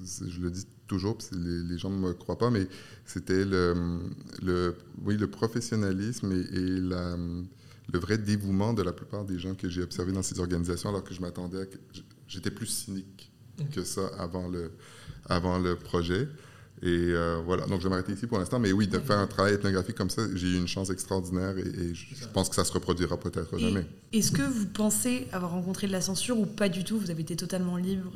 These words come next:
Speaker 3: sur, euh, les récits que vous avez donnés ?
Speaker 1: Ouais, et aucune censure,
Speaker 3: Ok.
Speaker 1: mais ça, moi je m'attendais à beaucoup plus de censure
Speaker 3: Mhm.
Speaker 1: que ça. Euh, est-ce que je me suis, oui.
Speaker 2: Après, vous avez fait relire votre livre à, aux différentes
Speaker 1: Ouais.
Speaker 2: personnes qui ont été citées.
Speaker 1: Oui, mais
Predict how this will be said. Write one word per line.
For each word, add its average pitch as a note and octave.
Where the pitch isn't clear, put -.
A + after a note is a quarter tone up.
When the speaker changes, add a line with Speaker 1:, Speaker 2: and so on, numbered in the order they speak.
Speaker 3:
sur, E3+
euh, D#3
les D3+
récits D3+
que F3
vous D#3+
avez D#3
donnés ? D#3
Speaker 1:
Ouais, -
et G#2
aucune B2+
censure, G#2
Speaker 3:
Ok. -
Speaker 1:
mais F#2+
ça, A2+
moi G#2+
je G2+
m'attendais G2
à G2
beaucoup G2
plus G2
de G2
censure F#2
Speaker 3:
Mhm. F2+
Speaker 1:
que F#2
ça. G#2
Euh, F#2
est-ce G2
que G#2+
je F#2
me F#2+
suis, -
oui. G2
Speaker 2:
Après, -
vous C#3+
avez A2
fait A#2
relire A2
votre G#2+
livre A2+
à, G#2
aux A#2
différentes G#2+
Speaker 1:
Ouais. F#2+
Speaker 2:
personnes -
qui -
ont -
été -
citées. -
Speaker 1:
Oui, A2+
mais B2